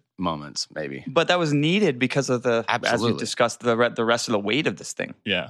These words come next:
Speaker 2: being kind of the,
Speaker 1: Abs-
Speaker 2: the most seriously played Star Wars film,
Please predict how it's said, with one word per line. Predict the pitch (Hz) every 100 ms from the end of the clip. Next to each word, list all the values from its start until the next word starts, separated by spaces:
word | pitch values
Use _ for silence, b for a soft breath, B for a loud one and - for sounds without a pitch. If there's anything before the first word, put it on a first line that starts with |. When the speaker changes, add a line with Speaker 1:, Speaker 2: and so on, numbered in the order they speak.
| -
Speaker 2:
being | 117 107
kind | - 131
of | 110
the, |
Speaker 1:
Abs- | 117 -
Speaker 2:
the | 131
most | 127 - -
seriously | - 139 131 117 110 - 107
played | 104 120 117 101 98
Star | - 98 98
Wars | 92 -
film, | 98 92